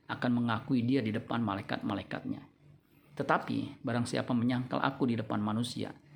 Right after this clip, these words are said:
ia akan disangkal di depan malaikat-malaikat Allah. Setiap orang yang mengatakan sesuatu melawan Anak Manusia,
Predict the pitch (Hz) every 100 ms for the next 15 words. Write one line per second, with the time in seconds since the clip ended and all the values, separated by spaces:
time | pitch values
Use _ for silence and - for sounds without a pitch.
0 | - - _ - 127 127 - 117 113 123
1 | 123 135 113 110 110 123 117 107 104 110
2 | 117 107 - - - 208 - - - -
3 | - - - - - - - 135 - 139
4 | 156 123 113 117 113 120 127 135 135 -
5 | 156 156 131 117 113 165 180 127 120 -
6 | 117 113 - - 101